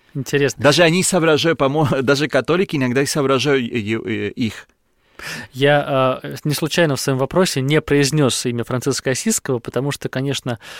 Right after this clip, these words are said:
Speaker 1: в моем понимании совершенно исключительный такой, а, пример, а, аскет, действительно,
Speaker 2: Да,
Speaker 1: бли-, близкий
Speaker 2: да.
Speaker 1: к иродивым, вот
Speaker 2: Да,
Speaker 1: к русскому
Speaker 2: да,
Speaker 1: образу иродивых.
Speaker 2: да,
Speaker 1: И я
Speaker 2: да,
Speaker 1: даже
Speaker 2: да.
Speaker 1: однажды в одном соборе, а, в Италии, если не ошибаюсь, это было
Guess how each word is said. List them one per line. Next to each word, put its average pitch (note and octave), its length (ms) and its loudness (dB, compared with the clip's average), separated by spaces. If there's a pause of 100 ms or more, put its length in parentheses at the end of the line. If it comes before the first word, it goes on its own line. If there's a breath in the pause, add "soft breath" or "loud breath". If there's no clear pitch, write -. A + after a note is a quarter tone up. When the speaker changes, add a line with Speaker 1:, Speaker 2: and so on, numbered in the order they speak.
(340 loud breath)
Speaker 1:
в A#2 60 -10
моем C3+ 280 4
понимании B2+ 400 -2
совершенно C3 380 -2
исключительный A2+ 680 -6
такой, G#2 420 -6 (360 loud breath)
а, B2 120 -2
пример, E3+ 500 0 (360 loud breath)
а, B2 240 -6
аскет, E3+ 420 0
действительно, C3 540 -4
Speaker 2:
Да, B2+ 220 2
Speaker 1:
бли-, C#3 80 2
близкий C3+ 320 0
Speaker 2:
да. A2+ 120 0
Speaker 1:
к - 40 -2
иродивым, C3+ 680 4 (380 loud breath)
вот - 120 0
Speaker 2:
Да, A2 140 4
Speaker 1:
к - 40 2
русскому C#3 380 2
Speaker 2:
да, B2+ 80 4
Speaker 1:
образу B2 180 4
иродивых. C#3+ 400 4
Speaker 2:
да, A2+ 100 2
Speaker 1:
И - 40 6
я - 40 4
Speaker 2:
да, C#3 60 2
Speaker 1:
даже C#3 140 4
Speaker 2:
да. C3+ 80 2
Speaker 1:
однажды C3+ 380 0
в B2 60 -2
одном C3+ 340 0 (260 loud breath)
соборе, C#3 680 2 (400 loud breath)
а, A#2+ 140 -2
в B2+ 100 0
Италии, C#3+ 580 2
если C#3+ 300 -4
не C#3 80 -2
ошибаюсь, C3+ 760 0 (460 loud breath)
это C3+ 220 -6
было C3 520 0